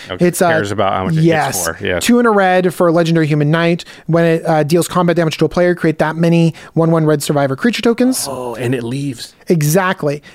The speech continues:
Speaker 2: Uh, and then when Varchild leaves the battlefield, just leaves, you know, not dies or anything like that, you gain control of all of them.
Speaker 1: Oh, so since it l-, leaves at end of combat.
Speaker 2: Exactly. You're just gonna get all of that stuff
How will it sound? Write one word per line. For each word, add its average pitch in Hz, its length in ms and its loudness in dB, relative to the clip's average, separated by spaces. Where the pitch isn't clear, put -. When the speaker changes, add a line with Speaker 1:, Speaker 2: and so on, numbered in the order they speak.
Speaker 2:
Uh, 175 200 0
and 196 140 4
then 185 140 4
when 180 120 2
Varchild 180 380 0
leaves 226 320 4
the 240 80 2
battlefield, 226 420 2
just 202 220 -2
leaves, 247 460 2
you 175 100 2
know, 160 80 2
not 175 220 0
dies 180 260 0
or 170 60 0
anything 180 100 2
like 165 140 2
that, 156 240 0
you 175 100 4
gain 165 240 2
control 208 380 0
of 151 80 0
all 143 100 2
of 127 80 -8
them. 139 220 -10
Speaker 1:
Oh, 143 140 2
so 131 160 -2
since 170 260 0
it 147 120 -2
l-, 117 240 -14
leaves 147 500 0
at 147 60 4
end 139 180 2
of 120 80 -4
combat. 135 520 0
Speaker 2:
Exactly. 185 420 2
You're 180 140 2
just 175 180 -2
gonna 180 140 0
get 160 220 0
all 160 160 2
of 151 80 -2
that 147 200 -2
stuff - 460 -4